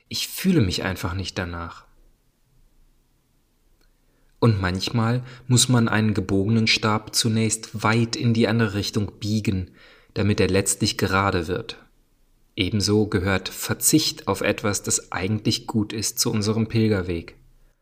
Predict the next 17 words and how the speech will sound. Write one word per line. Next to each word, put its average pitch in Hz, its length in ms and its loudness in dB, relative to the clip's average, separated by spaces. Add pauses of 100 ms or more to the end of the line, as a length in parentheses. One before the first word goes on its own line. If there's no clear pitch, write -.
(760)
Deshalb 117 280 2
scheinen 143 460 2
so 123 120 4
viele 123 320 -2
Heilige 120 460 2
etwas - 400 -4
Gutes 139 560 -2
sogar 113 240 2
zu - 160 -2
übertreiben. 117 840 -4 (1600)
Der 87 140 0
heilige 107 320 0
Franziskus - 1000 -2 (500)
war 107 180 4
ein 101 300 -2
eingebildeter 104 680 2
Jugendlicher, 101 760 -2